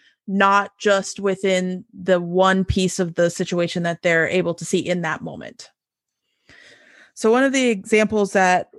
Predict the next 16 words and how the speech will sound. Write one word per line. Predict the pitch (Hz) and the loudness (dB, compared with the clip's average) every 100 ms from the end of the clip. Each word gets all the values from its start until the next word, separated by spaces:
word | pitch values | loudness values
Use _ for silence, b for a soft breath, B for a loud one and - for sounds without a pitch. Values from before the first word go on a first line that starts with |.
| - _ _ - | -20 _ _ -2
we | 208 | 0
use | 208 220 214 202 | 2 2 2 -2
in | - 196 185 | -2 0 -2
therapy | - 196 185 180 190 185 180 | 2 2 2 0 -4 -6 -8
to | |
try | 185 220 202 | -8 0 0
to | 196 190 | 2 0
explain | 185 - - 214 214 208 | -2 -8 -2 2 4 4
this | 202 190 | 0 -2
dialectical | - 190 180 185 185 196 202 185 | 0 2 2 2 0 -4 -4 -4
view | 185 185 180 180 | -2 0 0 -2
is | 190 185 | -2 -4
the | 190 | -4
concept | 185 214 214 214 202 202 | -2 0 0 0 -2 -2
of | 190 _ | -6 _
plaid. | - 190 131 82 185 | -2 0 0 -2 -10